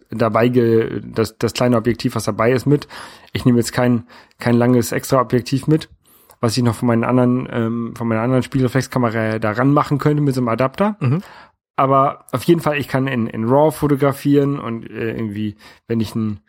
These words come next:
Speaker 1: vierundzwanzig Megapixel, ähm, J peg mach, äh, sieht das halt auch sehr, sehr geil aus.
Speaker 2: Mhm.
Speaker 1: Dann hat man ja wieder das Problem, dass diese,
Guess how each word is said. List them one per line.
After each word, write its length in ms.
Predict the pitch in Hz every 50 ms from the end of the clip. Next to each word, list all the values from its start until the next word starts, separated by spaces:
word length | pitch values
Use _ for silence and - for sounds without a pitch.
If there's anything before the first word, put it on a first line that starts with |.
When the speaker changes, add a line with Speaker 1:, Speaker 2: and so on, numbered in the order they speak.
| _ _ _ _ _ _ _ _
Speaker 1:
vierundzwanzig 600 | - - 139 135 127 - 143 135 127 123 120 113
Megapixel, 1120 | 135 135 135 135 127 131 127 117 - - 151 131 131 - - - 135 131 127 127 120 - - _ _ _ _ _ _ _ _ _
ähm, 320 | 127 120 117 113 113 113
J 220 | 107 139 135 143 139
peg 160 | 151 143 143
mach, 360 | 139 135 135 135 120 - -
äh, 420 | - - 73 - - - - -
sieht 220 | 131 - - 135 131
das 120 | 123 - -
halt 140 | 123 123
auch 160 | - - 135 120
sehr, 220 | - 147 135 131
sehr 180 | 123 139 131 127
geil 260 | - 127 127 131 139
aus. 220 | 143 147 143 - - _ _ _ _ _ _ _ _
Speaker 2:
Mhm. 220 | 127 113 123 156 175 - _ _ _ _ _ _ _ - - - - - - - - - - - - _ _ _ -
Speaker 1:
Dann 140 | 123 135 160
hat 140 | 190 202
man 120 | 214 202 196
ja 120 | 196 185
wieder 160 | 185 185 185
das 100 | 175 170
Problem, 380 | - - - 175 165 175 180 180
dass 120 | 170 156
diese, 380 | - - 160 156 156 156 160 160